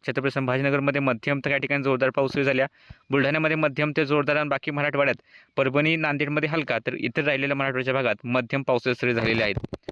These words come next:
या व्यतिरिक्त विदर्भातही चंद्रपूरमध्ये, अ,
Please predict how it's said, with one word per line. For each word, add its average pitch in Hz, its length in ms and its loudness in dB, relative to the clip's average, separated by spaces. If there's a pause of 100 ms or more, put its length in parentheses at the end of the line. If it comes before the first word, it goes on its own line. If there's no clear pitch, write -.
(500)
या 143 60 0
व्यतिरिक्त 160 300 -2
विदर्भातही 160 720 0
चंद्रपूरमध्ये, 160 840 0 (160)
अ, 131 320 2